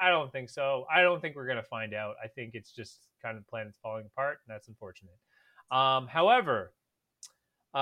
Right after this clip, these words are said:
I will say that Secret Wars was started by planets colliding with each other. So that's also something to be noted.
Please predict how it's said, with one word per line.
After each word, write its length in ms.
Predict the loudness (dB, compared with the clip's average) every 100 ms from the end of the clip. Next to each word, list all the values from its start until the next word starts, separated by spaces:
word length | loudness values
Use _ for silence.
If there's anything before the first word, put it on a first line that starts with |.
| 4 4 4 2 2
I 180 | 0
will 240 | 0 -2 -2
say 480 | -2 0 0 -2 0
that 260 | 0 0
Secret 500 | -6 -8 -6 -4 -6
Wars 460 | -4 -4 -2 -4 -6 -6
was 220 | -4 -4
started 540 | -4 0 0 0 -2
by 160 | -2 -2
planets 800 | -4 -6 -2 0 -2 -4 -14 -18 -10
colliding 640 | -8 -4 0 2 2 -2
with 160 | -8 -16
each 180 | -18 -16
other. 140 | -16 -20 _ _ _ _ _
So 420 | -12 -8 -6 -4
that's 280 | 0 2 2
also 280 | -2 -2 -8
something 400 | -10 -12 -10 -14
to 60 | -14
be 180 | -14 -16 -18 -14
noted. 360 | -12 -12 -14